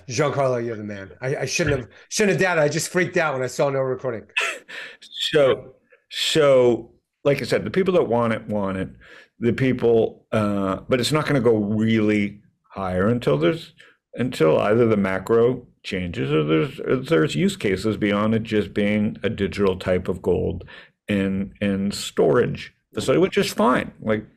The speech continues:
Speaker 2: that's the narrative for Bitcoin right now. The narrative for Ethereum is the government's not gonna be able to take that money back. It's too late to call it a security. And there's more,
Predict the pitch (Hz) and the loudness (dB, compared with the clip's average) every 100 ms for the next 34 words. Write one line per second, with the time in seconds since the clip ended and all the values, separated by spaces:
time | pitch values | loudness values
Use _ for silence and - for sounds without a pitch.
0 | _ 107 117 - - - 120 120 120 117 | _ -4 -4 -6 -16 -4 0 2 4 4
1 | 135 147 104 98 98 - 110 147 143 95 | 4 4 6 4 2 0 0 0 -2 -6
2 | 90 92 90 82 76 82 101 107 110 113 | -4 -4 -6 -6 -6 -4 -2 2 4 2
3 | 113 123 117 113 98 87 92 92 98 98 | 2 2 2 2 -2 0 -2 -2 -2 -4
4 | - 90 92 101 107 98 98 101 104 101 | -4 -2 -2 -2 -2 -4 -4 -2 0 2
5 | 101 104 - - _ - 98 - 110 107 | 0 -2 -6 -20 _ -6 -4 -2 -2 0
6 | 104 92 90 87 82 - - - - - | 0 0 -2 -2 -6 -12 -20 -18 -14 -4
7 | 120 107 101 101 - - 98 95 98 95 | 0 4 4 2 -4 -4 0 2 2 -2
8 | - 98 - 95 90 87 90 113 - - | -6 -8 -4 -2 0 0 -2 -4 -8 -20
9 | - - 110 120 135 143 123 131 131 139 | -20 -4 0 2 2 2 4 4 4 4